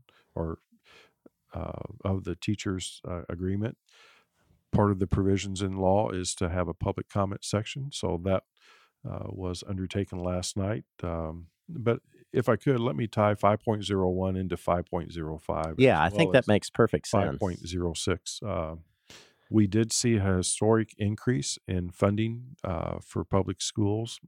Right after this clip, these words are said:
Speaker 1: in Indiana. We are grateful for that. I think, uh, I also need to balance the fact that I've said numerous times that E V S C has been underfunded just to keep pace with inflation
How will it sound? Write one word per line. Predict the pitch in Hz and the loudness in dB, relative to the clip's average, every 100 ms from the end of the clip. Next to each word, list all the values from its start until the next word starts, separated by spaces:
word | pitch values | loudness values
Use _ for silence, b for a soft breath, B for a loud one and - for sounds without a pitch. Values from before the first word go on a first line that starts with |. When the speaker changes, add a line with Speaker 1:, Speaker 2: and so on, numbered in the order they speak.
| _ | _
Speaker 1:
in | 98 92 | -4 -2
Indiana. | 101 92 92 92 104 113 b b b - | -2 0 0 0 -2 -6 b b b 0
We | 95 | 2
are | 80 | 2
grateful | 73 - 95 101 - | -2 0 2 2 -2
for | - 104 | 0 2
that. | 101 107 - | 2 0 -2
I | 92 | -6
think, | 90 95 90 _ B B B - | -2 -4 -4 _ B B B -6
uh, | 101 92 87 85 87 _ - _ _ - | -2 -2 -2 -4 -10 _ -20 _ _ -2
I | - 87 - - - | 0 0 -2 -6 4
also | 107 110 113 | 6 6 2
need | 101 90 | 0 0
to | 87 | 0
balance | 95 98 98 - | 2 2 0 -4
the | 98 | -4
fact | - 95 95 | 0 2 2
that | 90 | 0
I've | 87 87 | 0 -2
said | - 90 | -2 -2
numerous | 90 107 110 90 - | 0 -2 -2 -4 -2
times | 90 87 90 87 | 0 0 -2 -2
that | 87 - | -4 -4
E | 107 104 | -2 0
V | 101 | 0
S | 92 | -2
C | - 110 | 0 0
has | 98 | -2
been | - 87 - | -4 -8 -4
underfunded | 98 101 95 - 98 92 90 - | -2 0 -2 -2 -2 -4 -8 2
just | 113 - | 2 2
to | - | -4
keep | - 107 | -2 -2
pace | - 107 107 | 0 0 0
with | 98 - | -4 -4
inflation | 92 87 110 107 - 92 | -6 -4 -2 -2 -4 -8